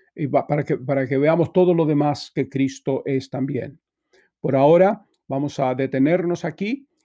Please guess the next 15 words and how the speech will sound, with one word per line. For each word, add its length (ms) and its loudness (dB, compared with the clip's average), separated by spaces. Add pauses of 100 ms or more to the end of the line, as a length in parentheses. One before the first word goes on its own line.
y 100 -8
hacer 240 -4
una 200 -4
palabra 460 -4
de 260 -6
oración. 680 -10 (600)
Amantísimo 640 -2
Dios 380 0
y 60 -6
Padre 300 -2
Celestial, 840 2
Señor 420 0
Dios 220 0
de 100 0
gloria, 540 4